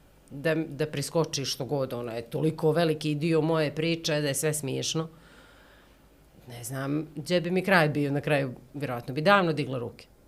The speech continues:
Da stvarno nisam na ovom putu toliko nevjerovatnih ljudi upoznala koji, kojima je istinski stalo bilo da nešto uradim i nešto napravim i da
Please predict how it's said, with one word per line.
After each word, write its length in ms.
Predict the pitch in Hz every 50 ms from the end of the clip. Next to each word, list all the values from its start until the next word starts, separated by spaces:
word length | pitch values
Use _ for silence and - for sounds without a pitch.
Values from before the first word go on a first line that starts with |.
| - - - - - 117
Da 180 | 135 123 147
stvarno 400 | - - - 180 185 180 170 165
nisam 360 | 160 170 170 160 - 170 147
na 120 | 151 143 143
ovom 240 | 151 156 156 147 151
putu 340 | 156 165 160 165 151 147
toliko 540 | 147 - - 156 160 170 160 165 - 143 139
nevjerovatnih 600 | 139 139 135 135 143 139 135 131 - 135 131 -
ljudi 260 | 143 139 135 127 135
upoznala 480 | 131 127 127 139 120 123 117 113 117 113
koji, 300 | - - - 127 120 117 117
kojima 360 | - - - 135 139 147 147
je 100 | 147 147 131 - -
istinski 560 | - - - - 147 151 165 165 165 226 226
stalo 360 | 226 226 - 247 247 240 220 208
bilo 320 | 214 233 220 208 196 190
da 300 | 175 190 185 185 175 180 - - - - - - - _ - - -
nešto 420 | 160 180 185 175 165 - 180 165 160
uradim 460 | 175 175 170 160 151 143 151 147 151
i 40 | 160
nešto 280 | 165 165 160 - 170
napravim 580 | 147 147 147 175 170 160 156 139 143 131 127 135
i 40 | 123
da 200 | 117 143 135